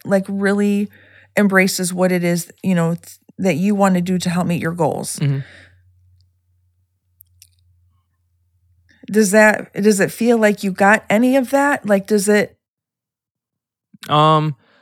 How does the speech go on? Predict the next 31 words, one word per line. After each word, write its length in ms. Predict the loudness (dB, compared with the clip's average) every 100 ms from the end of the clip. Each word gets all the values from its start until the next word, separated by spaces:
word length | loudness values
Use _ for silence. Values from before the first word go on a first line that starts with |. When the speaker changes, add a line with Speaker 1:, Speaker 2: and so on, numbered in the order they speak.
| _ _ _
Speaker 2:
I 160 | -2 -2
feel 320 | -2 -2 0
like, 400 | 2 0 -4 -16 _ _ _ _ _ _ _ _ _
in 160 | -6 -4
a 60 |
sense, 340 | -4 -2 -2 -2
I 100 | -4
did. 160 | -2
I, 280 | 0 0 2
I 40 | 2
have 260 | 2 2
learned 480 | 0 -2 -2 -4 -8 -8
a 100 | -2
lot 260 | 2 2
of 100 | 0
things 640 | -6 -6 -6 -6 -8 -10 -14 _ _ _
from 600 | -12 -2 -2 0 -4 -8 -2
Berkeley. 320 | -2 0 0
Like, 160 | 0 0
I've 120 | -2
learned 200 | -2 -4
some 120 | -6
things 200 | -6 -4
that 80 | -2
I 60 | -2
definitely 380 | -2 -4 -6 -4
will 100 | -4
use 360 | -4 -4 -6
and 80 | -6
will 60 | -8
benefit 580 | -4 -4 -6 -6 -8 -8